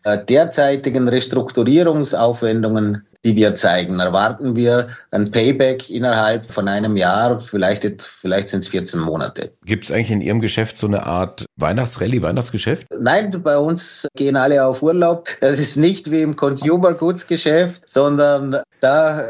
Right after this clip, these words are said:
Speaker 1: hört das Geschäft bereits mit dem Anfang der Weihnachtswoche auf, nicht mit dem Ende der Weihnachtswoche.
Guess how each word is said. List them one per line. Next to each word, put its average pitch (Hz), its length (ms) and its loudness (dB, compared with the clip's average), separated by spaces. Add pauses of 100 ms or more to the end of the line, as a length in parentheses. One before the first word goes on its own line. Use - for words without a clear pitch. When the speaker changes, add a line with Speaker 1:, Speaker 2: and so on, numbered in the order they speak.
(120)
Speaker 1:
hört 156 300 0 (240)
das 123 180 -2
Geschäft 135 640 0
bereits 131 560 0
mit 127 240 -8 (120)
dem 113 120 4
Anfang 151 640 0 (240)
der 127 100 -2
Weihnachtswoche 143 760 0
auf, 143 380 -2
nicht 131 340 -6
mit 131 220 -2
dem 123 120 2
Ende 120 280 0
der 98 140 2
Weihnachtswoche. 90 760 0